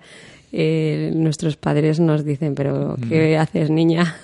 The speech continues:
Speaker 2: <laughs>
Speaker 1: Y no, no son tan permisivos. Tú estás aquí trabajando por las mañanas y por algunas tardes también en la
Speaker 2: Sí, es
Speaker 1: escuela.
Speaker 2: verdad, sí.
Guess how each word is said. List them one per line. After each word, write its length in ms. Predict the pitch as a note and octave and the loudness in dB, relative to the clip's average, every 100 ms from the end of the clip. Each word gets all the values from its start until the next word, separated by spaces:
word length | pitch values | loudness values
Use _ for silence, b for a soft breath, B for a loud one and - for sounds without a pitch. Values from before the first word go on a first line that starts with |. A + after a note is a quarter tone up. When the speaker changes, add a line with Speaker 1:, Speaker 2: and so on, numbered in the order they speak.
| - - | -6 -2
Speaker 2:
<laughs> 920 | - C#4 C#4+ - B3 A2+ A#2 - B2 | 0 0 0 0 0 -2 -6 -10 -4
Speaker 1:
Y 120 | F#3 | -2
no, 340 | F3+ F3+ F3 F3 | 0 0 0 0
no 140 | F3 | 0
son 200 | G3+ F#3+ | 0 0
tan 160 | F3 E3 | 0 0
permisivos. 760 | D#3+ D3+ C3+ - D3+ D3 - | -2 -2 -2 -4 -2 -4 -6
Tú 180 | D#3+ F#3+ | -4 -2
estás 280 | G3 G#3+ G3 | -2 -2 -4
aquí 480 | G3 A3 B3 C#4+ - _ _ - | -2 0 0 0 -8 _ _ -12
trabajando 520 | - E3+ D#3+ F3 E3+ E3 | -4 -2 0 0 0 0
por 100 | E3 | 0
las 160 | D#3+ | 0
mañanas 500 | E3 E3 E3+ E3 D#3+ | 0 0 0 0 0
y 40 | E3 | -2
por 220 | D3+ D3+ | -2 -4
algunas 400 | - D3+ D#3 C#3+ | -2 0 0 0
tardes 340 | - G#3 B3+ C4 | -4 -2 -2 -2
también 280 | F3 E3+ B3+ | 0 0 2
en 60 | A3+ | 2
la 100 | - | 0
Speaker 2:
Sí, 60 | - | 0
es 40 | G#2 | 2
Speaker 1:
escuela. 180 | - - | 2 0
Speaker 2:
verdad, 260 | - A2+ D3+ | 2 0 -2
sí. 180 | - - | -6 -8